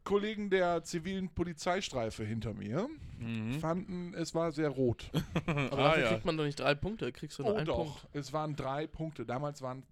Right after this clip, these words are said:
Speaker 1: das drei Punkte.
Speaker 2: Und
Speaker 3: Naja, auf
Speaker 2: vier,
Speaker 3: jeden Fall.
Speaker 2: äh, hast, hast du noch vier Jahre Probezeit gehabt? Weil für eigentlich
Speaker 1: Äh,
Speaker 2: verlängert
Speaker 1: ja,
Speaker 2: sich
Speaker 1: ja.
Speaker 2: die Probezeit
Speaker 1: Ja,
Speaker 2: dann
Speaker 1: ja,
Speaker 2: um
Speaker 1: klar.
Speaker 2: zwei Jahre.
Speaker 3: Also
Speaker 1: Ja,
Speaker 3: ich,
Speaker 1: genau.
Speaker 3: ähm, möchte
Speaker 2: Oh
Speaker 3: kurz
Speaker 2: Gott, wie
Speaker 3: anmerken,
Speaker 2: nervig.
Speaker 3: ein, unter einer Sekunde, hundert Euro
Speaker 1: Und
Speaker 3: ein
Speaker 1: halt so ein
Speaker 3: Punkt.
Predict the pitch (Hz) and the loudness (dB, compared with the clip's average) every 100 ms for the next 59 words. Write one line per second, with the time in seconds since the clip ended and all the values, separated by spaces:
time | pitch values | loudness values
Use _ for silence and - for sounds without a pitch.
0 | - 120 - 131 160 170 160 - - - | -8 -8 -6 -4 -2 -2 -4 -6 -20 -20
1 | - - 151 165 147 170 196 - 175 190 | -20 4 8 10 10 10 10 10 10 10
2 | 143 180 135 165 170 160 135 - 175 180 | 10 8 6 0 2 2 2 0 2 4
3 | 175 175 - 165 180 185 180 196 196 - | 6 4 2 0 2 0 0 0 -4 -6
4 | - _ _ _ _ - _ _ _ _ | -20 _ _ _ _ -16 _ _ _ _
5 | _ _ _ _ _ _ 120 120 127 131 | _ _ _ _ _ _ 0 2 2 0
6 | 160 180 175 175 175 160 131 156 135 113 | 4 6 6 6 6 4 2 0 2 0
7 | 110 113 110 104 98 110 139 110 107 104 | 2 2 4 6 4 2 2 2 4 2
8 | 101 156 156 151 127 - 151 151 147 147 | 4 6 6 4 0 4 4 6 2 4
9 | 139 160 143 139 123 120 117 113 95 131 | 4 6 8 8 8 8 6 6 4 2
10 | 117 - - 143 170 - 196 220 180 190 | 2 -6 4 6 6 6 4 4 2 2
11 | 175 175 - 196 202 202 - - 180 170 | 0 -2 -2 -2 0 0 -2 0 0 2
12 | 170 156 147 - 139 165 214 | 0 2 4 4 6 4 4